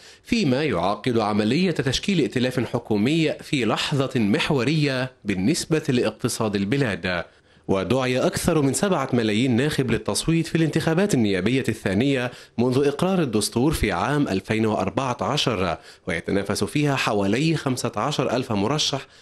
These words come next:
على مائتين وسبعة عشر مقعداً في البرلمان من أحزاب وائتلافات ومستقلين متنوعين ومن اتجاهات سياسية عديدة.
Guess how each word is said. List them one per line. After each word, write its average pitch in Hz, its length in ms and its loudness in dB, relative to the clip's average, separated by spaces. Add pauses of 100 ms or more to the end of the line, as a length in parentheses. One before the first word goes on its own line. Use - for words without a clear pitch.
(120)
على 123 220 0
مائتين 160 600 2
وسبعة 120 600 0
عشر 120 340 0
مقعداً 117 460 0
في 107 100 -8
البرلمان 104 760 -2 (200)
من 104 200 2
أحزاب 110 520 0
وائتلافات 101 800 -2
ومستقلين 113 760 0
متنوعين 131 1040 2 (100)
ومن 135 320 2
اتجاهات 139 720 0
سياسية 107 680 0
عديدة. 95 800 -2